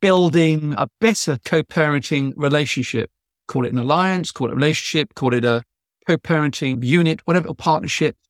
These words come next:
whatever you want. But most parents will say, "We're struggling to com-, communicate. Can you help us?"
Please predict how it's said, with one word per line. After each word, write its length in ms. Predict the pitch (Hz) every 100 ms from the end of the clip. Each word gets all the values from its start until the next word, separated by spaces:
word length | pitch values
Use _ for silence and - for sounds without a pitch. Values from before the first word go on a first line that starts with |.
| _ -
whatever 200 | 202 202
you 100 | 185
want. 200 | 143 113
But 180 | 139 -
most 380 | 190 254 262
parents 320 | - 147 127 127
will 80 |
say, 480 | 135 - 147 147 143 - - - _
"We're 220 | 160 151 170
struggling 460 | - 170 160 156
to 100 | 156
com-, 300 | - 151 135
communicate. 640 | - 147 139 - 135 131 -
Can 160 | 156
you 120 | 139
help 360 | 127 151 143 -
us?" 340 | 170 208 -